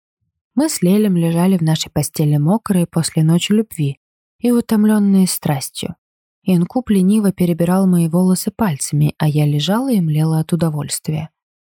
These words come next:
Никогда в своей осознанной жизни я не ощущала себя настолько счастливой. Мир будто замер для нас двоих в этой комнате здесь и сейчас. Да,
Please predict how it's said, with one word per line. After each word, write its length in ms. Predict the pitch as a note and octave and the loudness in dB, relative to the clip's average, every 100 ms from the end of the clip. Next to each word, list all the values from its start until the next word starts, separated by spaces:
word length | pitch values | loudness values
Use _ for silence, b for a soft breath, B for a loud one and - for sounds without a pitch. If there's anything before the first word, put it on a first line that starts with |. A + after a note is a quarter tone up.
| _ _ | _ _
Никогда 440 | G3+ G3+ A3 G3 | -2 0 -2 0
в 60 | F3+ | -2
своей 360 | - F3 F3 - | -2 0 0 0
осознанной 680 | F#3 - F3 D#3 D#3 D3+ D3+ | -4 -2 -2 0 0 2 2
жизни 340 | D#3 G#3 F#3 | 0 0 0
я 220 | D#3+ F#3+ A3+ | 0 2 2
не 140 | A#3+ | 2
ощущала 500 | - G3+ - A3+ G#3 | 0 -2 0 2 2
себя 280 | - F3+ F#3 | 0 0 2
настолько 600 | F3+ F#3+ - F3+ D#3 D#3 | 2 0 0 -2 0 -4
счастливой. 640 | - D#3+ - D#3 C#3+ D3 _ _ _ _ _ - | -4 -4 -2 -2 -2 -8 _ _ _ _ _ -2
Мир 180 | C#4+ C4+ | 0 2
будто 380 | A3+ A3+ - G#3 | 0 -2 -2 -2
замер 400 | G#3+ G#3 F3 D#3 | 0 2 0 0
для 160 | D#3+ | 0
нас 220 | D#3 D3+ | 2 0
двоих 420 | - D#3 G3 A3 E3 | 0 0 2 0 -4
в 40 | |
этой 180 | D#3 D#3+ | -2 -4
комнате 560 | - G#3+ E3+ D3+ - | -2 0 0 -2 -4
здесь 400 | D3 D#3 G#3 - - | -4 0 -2 -2 -4
и 80 | |
сейчас. 640 | F3+ F#3+ F#3 - C#3+ - - _ _ _ _ _ | -2 -2 -4 -6 -8 -10 -14 _ _ _ _ _
Да, 320 | - G3 D#3+ | -2 0 0